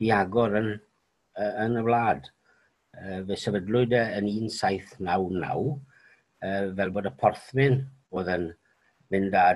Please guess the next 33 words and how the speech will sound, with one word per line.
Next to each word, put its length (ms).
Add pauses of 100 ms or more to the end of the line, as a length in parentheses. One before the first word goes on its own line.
da 140 (160)
a 100
gwartheg 680
a 40
defed 640 (320)
lan 240
i 160
Llundain, 560 (560)
fel, 140 (180)
fel 200
bod 160
nhw 120
ddim 240
yn 80
goffio 320
car-, 320
cario 380
arian 500
gyda 240
nhw. 140 (380)
Yn 180
ironic, 580 (380)
wrth 300
i 80
ni 120
ddathlu, 520
yy, 1300 (260)
agor 480
y 80
p-, 200
y 80
plac 280
glas, 400